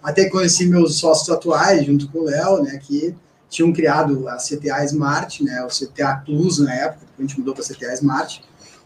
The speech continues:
que aí a gente foi pra um mundo completamente diferente, né, de nada de glamour, do que tem, né, um produto,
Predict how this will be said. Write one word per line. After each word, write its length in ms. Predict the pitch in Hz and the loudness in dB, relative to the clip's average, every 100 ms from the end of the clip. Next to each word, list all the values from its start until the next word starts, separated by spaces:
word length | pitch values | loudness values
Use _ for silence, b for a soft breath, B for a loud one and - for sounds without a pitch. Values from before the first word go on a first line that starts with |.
| _ | _
que 120 | - 160 | 4 6
aí 100 | 190 | 8
a 80 | |
gente 220 | 202 208 208 | 6 4 0
foi 80 | |
pra 120 | 190 202 | 2 6
um 40 | |
mundo 260 | 190 226 233 | 6 6 6
completamente 840 | 196 180 190 220 185 202 208 214 | 2 2 2 2 2 0 -2 -4
diferente, 720 | 180 190 208 185 180 - - | -4 2 4 6 4 2 0
né, 160 | 143 151 | -2 0
de 220 | 139 131 - b b 160 | -2 -4 -8 b b 0
nada 300 | 160 180 175 | 4 4 4
de 120 | - | 4
glamour, 560 | 175 160 156 202 240 - | 4 4 4 4 4 0
do 340 | 147 139 135 131 | -2 -2 -2 -6
que 120 | - | -12
tem, 300 | 143 151 151 | -10 -2 2
né, 120 | 147 143 | 4 4
um 80 | |
produto, 460 | 139 143 151 - | 2 -2 -4 -8